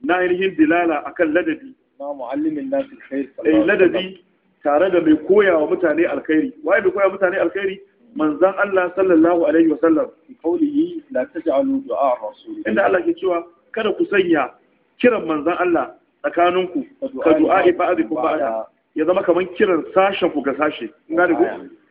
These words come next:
Speaker 1: Kada ku sanya kiran manzon Allah tsakaninku kaman kiran sashen ku ga sashe.
Speaker 2: في هذه الآية للعلماء في تفسيرها قولان.
Speaker 1: Wannan aya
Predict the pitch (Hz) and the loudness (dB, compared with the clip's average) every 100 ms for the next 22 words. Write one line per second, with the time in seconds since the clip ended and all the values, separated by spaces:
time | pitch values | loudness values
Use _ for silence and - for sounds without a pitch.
0 | _ _ - 196 160 170 185 156 - 214 | _ _ 0 0 0 0 4 4 4 2
1 | 190 156 147 156 185 185 165 135 180 196 | 2 -2 -2 -2 0 2 2 0 -2 -2
2 | 226 233 226 _ _ _ _ _ _ _ | -4 -10 -16 _ _ _ _ _ _ _
3 | 147 170 185 - 208 170 - 180 185 185 | -4 -2 -2 0 2 2 2 0 0 -2
4 | 170 151 131 131 151 - 113 _ _ 117 | -6 -4 -8 -4 -4 -4 -16 _ _ _
5 | 110 104 _ _ _ _ _ _ _ _ | -20 _ _ _ _ _ _ _ _ _
6 | _ _ _ _ 139 151 202 165 147 135 | _ _ _ _ -2 2 2 2 2 2
7 | 151 160 156 156 - 135 135 120 123 127 | 4 4 4 2 -4 -10 -8 -4 -2 2
8 | 151 147 - 127 123 - 160 143 131 123 | 2 2 -4 -12 -16 0 0 0 -4 -8
9 | 117 123 139 190 214 190 190 196 190 185 | -4 0 2 0 -2 -4 0 2 2 -2